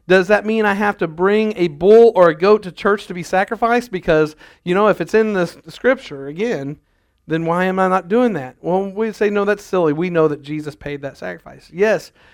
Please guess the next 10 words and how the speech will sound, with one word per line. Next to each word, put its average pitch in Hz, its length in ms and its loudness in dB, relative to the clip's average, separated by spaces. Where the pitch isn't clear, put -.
but 208 360 0
we 175 140 -2
have 175 160 0
to - 80 -6
look, 202 280 2
if 160 140 -4
it's 151 120 -6
still 208 220 0
in 196 60 -2
scripture, 165 480 -4